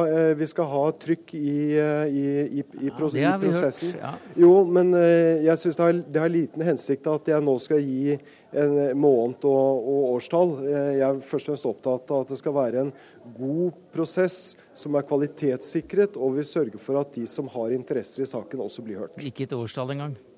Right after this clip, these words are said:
Speaker 1: Ja, det har liten hensikt at jeg gir det. Vi skal ha god, god, god fremdrift, og så skal vi ta, eh, de viktige valgene når, når den tid kommer.
Speaker 2: Du, bør, eh, Høyblokka stå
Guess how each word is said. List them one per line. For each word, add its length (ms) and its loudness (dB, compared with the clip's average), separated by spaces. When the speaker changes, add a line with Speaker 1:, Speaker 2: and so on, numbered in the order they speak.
Speaker 1:
Ja, 60 -10
det 140 0
har 100 2
liten 300 0
hensikt 320 -2
at 100 0
jeg 160 2
gir 140 2
det. 180 4
Vi 80 -2
skal 160 -2
ha 100 2
god, 640 0
god, 580 2
god 160 0
fremdrift, 540 0
og 80 -2
så 160 -8
skal 160 -4
vi 80 -2
ta, 380 0
eh, 400 2
de 160 -4
viktige 580 -2
valgene 400 -2
når, 220 -2
når 160 -2
den 160 -4
tid 100 -10
kommer. 280 -10
Speaker 2:
Du, 100 -2
bør, 300 2
eh, 240 2
Høyblokka 400 0
stå 220 -4